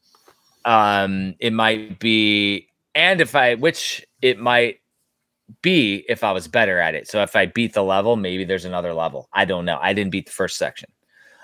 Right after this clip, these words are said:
Um, it would have been more like a full release. Like, Donkey Kong had four screens. Popeye had multiple screens.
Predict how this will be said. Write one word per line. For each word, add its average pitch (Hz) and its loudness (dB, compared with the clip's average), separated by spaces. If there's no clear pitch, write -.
Um, 92 2
it 123 -2
would 117 0
have 107 -6
been 104 2
more 95 -4
like 92 -4
a - -20
full 95 -4
release. 80 -8
Like, 101 -4
Donkey 147 0
Kong 127 2
had 110 2
four 98 -4
screens. 71 -10
Popeye 117 2
had 92 -4
multiple 87 -6
screens. 69 -6